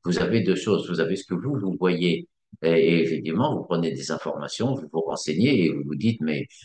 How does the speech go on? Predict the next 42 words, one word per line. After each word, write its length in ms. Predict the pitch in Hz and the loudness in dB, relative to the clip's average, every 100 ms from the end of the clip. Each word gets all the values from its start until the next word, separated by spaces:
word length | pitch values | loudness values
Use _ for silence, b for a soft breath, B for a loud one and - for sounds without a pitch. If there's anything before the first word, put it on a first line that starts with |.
| - | -4
massacrer 500 | 82 92 - 87 85 | 0 0 0 4 4
les 100 | 80 | 4
civils 460 | - 85 95 76 | 0 0 2 2
comme 200 | 71 87 | 0 0
cela, 300 | 87 85 101 | 0 0 0
avec 240 | 110 78 85 | 0 0 0
un 120 | 82 | -2
objectif 440 | 80 85 - - | -2 -6 -10 -8
militaire 640 | 85 80 78 - 85 69 71 | -4 -2 -2 -2 0 0 0
impossible 520 | 85 90 87 95 80 | 0 0 0 0 0
à 60 | 80 | 0
atteindre 440 | 80 95 92 73 - - _ 104 | 0 0 0 0 -4 -12 _ -4
et 80 | 80 | 2
aucune 320 | 87 - 98 | 2 4 4
solution 420 | 85 82 80 90 | 4 0 2 0
politique, 540 | 82 82 80 - 135 - | 2 2 2 -2 -4 0
euh, 1120 | 85 76 76 76 73 71 69 71 69 69 71 | 2 2 0 -2 -2 -2 -2 -4 -4 -4 -4
cette 200 | 71 85 | -4 -6
violence-là, 680 | - 92 98 87 90 90 78 | 0 0 0 -4 -4 -2 -2
euh, 180 | 73 78 _ _ | -4 -10 _ _
d'un 280 | 69 69 80 | -6 2 2
bombardement 640 | - 92 92 - 87 87 | 4 2 2 2 2 2
jamais 300 | 85 90 95 - | 4 4 2 2
connu, 420 | 90 92 87 76 | 2 2 2 0
euh, 180 | 73 69 | -4 -4
en 80 | 85 | -4
zone 260 | 87 92 | 0 2
urbaine, 480 | 85 82 - 147 110 | 2 2 2 2 2
euh, 200 | 78 69 71 - | -2 -8 -14 -6
bon, 160 | 92 82 69 b b _ _ - - | -4 -4 -8 b b _ _ -8 2
euh, 220 | 82 80 | 4 4
c'est, 240 | 80 80 - | 2 2 2
c'est 180 | 107 | 2
génocide. » 400 | 90 90 85 95 85 | 2 2 0 -2 -4
Mais 60 | |
c'est 140 | 76 107 | -2 -2
pas 100 | 98 | 0
parce 140 | 92 | 0
que 100 | 92 | -2
vous 160 | 80 85 | -2 -2
le 80 | |
voyez 500 | 78 95 101 190 - | 2 2 4 2 0